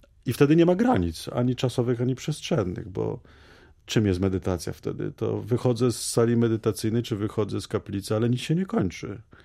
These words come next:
To jest cały czas inne wydarzenie, w którym ja tak samo jestem. Jeżeli naprawdę dochodzi do takiego spotkania, to granice czasu i przestrzeni nie określają mojego spotkania ani ze sobą samym, ani z Bogiem.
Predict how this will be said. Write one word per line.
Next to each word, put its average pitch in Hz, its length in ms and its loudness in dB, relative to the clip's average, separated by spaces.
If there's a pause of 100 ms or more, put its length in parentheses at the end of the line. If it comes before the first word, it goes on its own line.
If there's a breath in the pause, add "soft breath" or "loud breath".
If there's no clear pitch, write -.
(480 soft breath)
To 117 80 -4
jest 110 180 -4
cały 120 220 4
czas - 540 -2 (100)
inne 143 300 4
wydarzenie, 120 560 4
w - 40 -8
którym 123 220 2
ja 120 80 4
tak 120 160 -6
samo 139 240 0
jestem. 104 520 0 (640 loud breath)
Jeżeli 131 340 4
naprawdę 143 400 4 (260)
dochodzi 123 400 0
do 110 80 -8
takiego 120 280 2
spotkania, 131 480 0
to 123 100 0
granice 123 440 2
czasu 127 340 0
i 123 60 0
przestrzeni 123 560 0
nie 131 220 4
określają 117 640 2
mojego 101 360 0
spotkania 101 420 -4
ani 110 160 0
ze 98 120 -4
sobą 98 220 -4
samym, 104 280 -4
ani 101 180 -2
z 95 60 -8
Bogiem. 95 360 -8